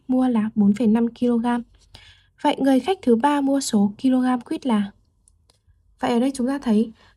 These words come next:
đề bài cho biết tổng số kg quýt của ba người khách đã mua. Và người thứ nhất mua hai mươi phần trăm số quýt đó. Vậy chúng ta có thể tính được số quýt của người thứ nhất mua chính là bằng hai mươi phần trăm của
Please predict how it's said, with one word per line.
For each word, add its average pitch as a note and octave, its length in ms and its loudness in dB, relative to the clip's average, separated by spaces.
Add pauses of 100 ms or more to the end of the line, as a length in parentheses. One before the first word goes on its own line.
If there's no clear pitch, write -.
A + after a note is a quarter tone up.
(500)
đề B3 160 2
bài B3 180 2
cho C#4+ 140 -2
biết E4+ 180 -4 (300)
tổng A#3 200 6
số G3+ 360 2
kg C#4 540 2
quýt F4+ 180 -4 (300)
của G3+ 120 -2
ba A#3 180 2
người A3+ 260 4
khách G3 220 -6
đã - 100 -4
mua. B3 300 -2 (720)
Và C4 100 2
người B3+ 260 6
thứ A#3 140 2
nhất C#4+ 260 2 (360)
mua C#4 180 0
hai D4+ 340 -2
mươi D4 260 2
phần A3+ 140 2
trăm C4+ 240 -2 (340)
số G#3 260 -2
quýt E4 200 -6
đó. G#3+ 300 2 (420)
Vậy B3+ 160 0 (100)
chúng G#3 180 2
ta C4 120 0
có A3 120 0
thể A#3+ 220 2
tính G3 160 4
được C4+ 180 2 (760)
số G3 300 -2
quýt F#4 180 -4 (640)
của G#3 120 0
người G3 160 6
thứ G3 120 2
nhất C4 260 4
mua B3+ 260 2 (500)
chính G3 220 2
là B3 80 2
bằng G#3 220 4 (120)
hai A#3+ 220 -2
mươi B3 120 2
phần G#3 220 0
trăm A#3 280 -2
của A#3 140 0